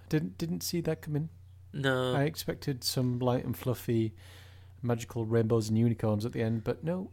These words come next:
Speaker 1: that's not what we got.
Speaker 2: No, it wasn't. Uh, yeah, I'm, yeah, the, the, the, the ending was a bit of a twist, but it was just like, uh, I kind of felt like you had to go through two hours of, uh, <laughs>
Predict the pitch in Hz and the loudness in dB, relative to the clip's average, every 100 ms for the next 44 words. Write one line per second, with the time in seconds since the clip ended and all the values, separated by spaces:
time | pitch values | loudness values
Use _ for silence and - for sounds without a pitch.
0 | - 139 - - - - 151 117 - - | -10 -8 -8 -6 -6 -6 -4 -4 -6 -16
1 | - - - 135 143 135 135 131 123 - | -20 -16 -2 4 6 6 4 2 0 0
2 | 117 - - - 175 185 180 165 160 165 | -6 -8 -2 10 12 12 12 12 8 4
3 | 143 147 135 123 120 147 135 127 143 120 | 4 8 8 8 4 4 4 4 0 0
4 | - 117 113 135 131 120 110 110 - 98 | -2 -4 -2 2 2 2 -4 -4 -2 -2
5 | 104 104 - 107 - - 101 104 104 - | -2 -6 -4 -2 -2 0 0 -2 -4 -4
6 | 104 110 101 95 - - - - - - | -2 0 0 -2 -10 -20 -20 -20 -20 -20
7 | - - - 104 98 98 101 - - - | -20 -6 0 2 2 0 -6 -14 -20 -20
8 | - - - 110 123 107 - 110 104 107 | -20 -8 -6 -4 -2 -4 -2 -2 -2 -2
9 | 101 110 101 107 107 113 - - 107 101 | -4 -6 -6 -6 -6 -6 -6 -4 0 0
10 | 104 101 98 - - - - - - - | 0 -4 -8 -12 -16 -18 -20 -20 -20 -20
11 | - - - - 95 98 101 101 | -20 -18 -16 -12 -8 -6 -4 -4